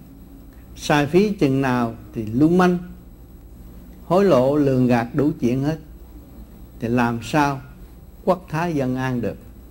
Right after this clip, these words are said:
Sửa tiến, nhịn nhục, thấy của trời đất là vô cùng, an lạc tu tiến trong thanh tịnh mới ảnh hưởng khắp thế giới, cùng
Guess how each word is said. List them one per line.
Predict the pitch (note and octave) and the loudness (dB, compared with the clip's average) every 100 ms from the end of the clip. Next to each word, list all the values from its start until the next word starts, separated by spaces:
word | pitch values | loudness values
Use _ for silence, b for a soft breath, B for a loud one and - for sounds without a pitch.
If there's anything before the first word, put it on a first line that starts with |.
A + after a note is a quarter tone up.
| - - - - - - - - - - - - - - - - - - - - - - - - - - - - - - | -20 -20 -20 -20 -20 -20 -20 -20 -20 -20 -20 -20 -20 -20 -20 -20 -20 -20 -20 -20 -20 -20 -20 -20 -20 -20 -20 -18 -10 -2
Sửa | C3 C#3 E3 | 2 4 4
tiến, | - F#3 F#3+ A3 - - - - - - - | 2 2 4 0 -8 -18 -20 -20 -20 -20 -2
nhịn | B2+ B2+ C#3+ D3 | 2 4 4 4
nhục, | B2 - - - - - - - - - - | 0 -4 -16 -20 -20 -20 -20 -20 -20 -20 -6
thấy | D#3 F#3 F#3+ | -2 -2 -2
của | C3 D3 | 0 2
trời | E3 C#3+ B2 | 2 0 0
đất | A#2 C#3+ - | 0 -2 -2
là | G#2 G#2+ C3 | -4 -2 4
vô | E3+ E3 - | 6 6 4
cùng, | C3+ G#2 - - - - - - - - - - - - | 0 0 -10 -18 -20 -20 -20 -20 -20 -20 -20 -20 -20 -14
an | - C#3 C3+ B2+ | -4 -4 -4 -6
lạc | A#2 F#2+ - - | -8 -10 -14 -2
tu | C#3+ B2 A#2+ | 0 0 2
tiến | D#3 F#3 G3+ - - | 0 0 -6 -12 -8
trong | C3 B2+ | -6 -4
thanh | B2+ B2 | -4 -4
tịnh | A2+ A2 B2 | -6 -4 -4
mới | B2 | -4
ảnh | B2+ C#3 | -4 -4
hưởng | B2 C#3 - | -4 -6 -6
khắp | E3+ E3 - | -10 -10 -10
thế | D#3 | -4
giới, | D3+ D3+ E3+ F3 B B B B - | -2 -2 -6 -12 B B B B -6
cùng | C#3 A2+ | -2 -2